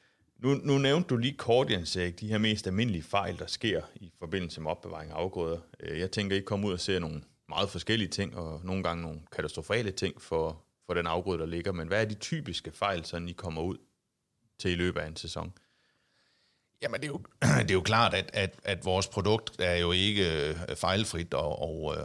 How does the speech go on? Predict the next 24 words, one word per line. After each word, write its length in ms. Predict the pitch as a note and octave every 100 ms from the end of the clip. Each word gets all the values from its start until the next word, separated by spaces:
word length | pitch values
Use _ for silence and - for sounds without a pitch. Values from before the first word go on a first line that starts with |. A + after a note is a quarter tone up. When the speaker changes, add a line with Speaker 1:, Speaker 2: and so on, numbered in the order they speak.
| D2+
Speaker 2:
og 120 | D2+
derfor 260 | F#2 -
så, 400 | F2 F#2+ F#2 F#2+ F2 D#2+ D#2 E2
øh, 80 | E2
skal 220 | - F#2
man 160 | E2+ E2
jo, 280 | D#2+ D#2+ D#2
øh, 60 | D2+ D#2 D#2+ E2 D#2+
holde 240 | F2 E2
øje 160 | F2 G#2+
med 120 | F#2+
det, 260 | E2+ F#2+
og, 200 | D2+ D2+
og 140 | - E2
det 100 | F#2
skal 140 | -
serviceres, 640 | - F2 E2 A2 G#2 D2 -
og 120 | D2+
det 100 | F#2+
kan 120 | F#2
jo 80 | D#2+
medføre 640 | E2+ F#2+ - E2+ E2 E2
en, 80 | D#2+
en, 100 | D#2